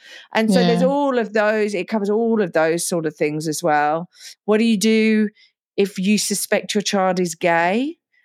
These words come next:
Speaker 1: trans? Um, I've interviewed a fantastic drag queen in, um, Ireland as well, um, who talks about his life and dealing with if you're,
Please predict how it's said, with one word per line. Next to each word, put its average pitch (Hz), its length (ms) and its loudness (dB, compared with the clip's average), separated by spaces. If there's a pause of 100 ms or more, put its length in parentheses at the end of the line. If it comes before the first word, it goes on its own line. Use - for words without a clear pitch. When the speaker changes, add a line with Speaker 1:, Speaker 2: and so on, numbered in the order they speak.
(280)
Speaker 1:
trans? 208 920 0 (440)
Um, 156 680 0 (160)
I've 165 180 0
interviewed 156 420 0
a 143 40 -6
fantastic - 800 -4
drag 151 340 0
queen 143 540 0
in, 143 420 0 (260)
um, 143 380 -4
Ireland 180 560 2
as 151 120 0
well, 160 460 0 (640)
um, 143 560 0 (220)
who 180 220 0
talks 170 300 -4
about 156 260 2
his 175 260 0
life 160 320 0
and 156 320 -2
dealing 156 400 2
with 147 300 2 (1080)
if 160 180 0
you're, 165 120 2